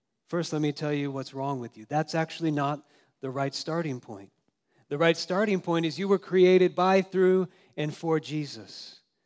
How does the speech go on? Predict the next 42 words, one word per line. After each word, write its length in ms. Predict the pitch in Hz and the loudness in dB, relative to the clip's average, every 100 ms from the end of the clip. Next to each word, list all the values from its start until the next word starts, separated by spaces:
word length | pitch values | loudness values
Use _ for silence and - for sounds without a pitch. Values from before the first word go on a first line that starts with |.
| _ - | _ -10
I 60 | |
was 140 | 135 - | -8 -2
talking 280 | 165 165 | -2 0
with, 220 | 147 139 147 | -2 -4 -6
uh, 160 | 135 - _ _ _ _ _ _ | -10 -12 _ _ _ _ _ _
our 140 | - 147 | -4 0
other 160 | 160 | 0
pastor, 400 | 156 165 156 160 | 4 2 2 -2
Eric, 340 | 147 147 160 - | -2 -2 -2 -2
Pastor 300 | 160 151 151 | -4 -4 -6
E 120 | 151 | -6
C, 300 | 147 175 170 | -4 0 0
this 240 | 147 139 | 0 -4
week 180 | 143 139 | -6 -8
about 300 | 139 143 147 | -6 -4 -4
this 160 | 139 123 | -6 -10
passage, 640 | - 180 190 143 127 - - - _ | -2 0 0 -4 -10 -14 -20 -20 _
and 100 | 147 | -4
I 40 | 151 | -4
would 100 | 143 | -2
say, 180 | 151 | -2
"Here's 220 | 151 185 156 | -2 -4 -2
a 40 | |
passage 500 | 170 170 160 180 156 | 0 0 0 -2 -4
that 100 | 143 | -6
we're 80 | 139 | -6
gonna 140 | 147 | -6
be 120 | 135 | -6
looking 380 | 139 170 175 165 | -6 -6 -2 2
at," 160 | 160 151 | 2 2
and 80 | 151 | -2
he 0 | |
just 260 | 160 139 | -6 -8
looked 180 | 175 - | -8 -6
at 120 | 151 | -6
me, 260 | 135 135 135 _ - - | -4 -4 -6 _ -20 -8
and 140 | 143 | -4
he 80 | 143 | -4
smiled, 520 | - 170 185 165 151 | -2 2 4 4 2
and 80 | 139 139 | 0 -4
he 60 | |
said, 460 | 135 139 135 131 | -6 -6 -6 -6